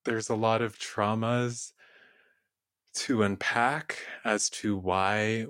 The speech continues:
we feel like it's so hard to share space and share compassion with people from different backgrounds and identities.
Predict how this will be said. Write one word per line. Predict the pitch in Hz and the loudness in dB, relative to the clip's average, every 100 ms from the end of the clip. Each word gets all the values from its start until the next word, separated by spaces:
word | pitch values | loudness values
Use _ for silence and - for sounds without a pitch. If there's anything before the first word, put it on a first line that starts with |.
| 107 | -10
we | 107 98 | -6 -6
feel | - - 104 104 104 107 107 | -8 -6 2 4 4 2 0
like | 104 101 98 | -2 -2 -4
it's | 95 - | -6 -4
so | - 101 104 | 0 2 0
hard | - 98 107 123 | 0 0 2 -2
to | - 107 | -6 -8
share | 92 - 101 101 | -8 0 2 2
space | 98 - 107 113 143 - - | 0 -4 -2 0 -2 -8 -4
and | 98 95 90 - _ _ | -2 -2 -4 -12 _ _
share | - - 107 101 101 104 | -10 -4 0 2 2 0
compassion | - 113 104 101 92 - - 123 127 | -4 -8 -4 -2 -4 -4 0 2 2
with | 117 110 98 _ _ _ | 2 0 0 _ _ _
people | - 107 - 120 | -8 -8 -2 -2
from | 120 - 104 92 | 0 0 0 0
different | 95 - - 110 104 101 101 - _ | -4 -6 -4 0 2 0 -4 -14 _
backgrounds | 98 95 - - 117 120 - | 0 0 -2 -4 -2 -2 -2
and | 107 | -2
identities. | 95 98 98 104 110 123 143 143 - | 0 0 0 0 -2 -4 -6 -8 -14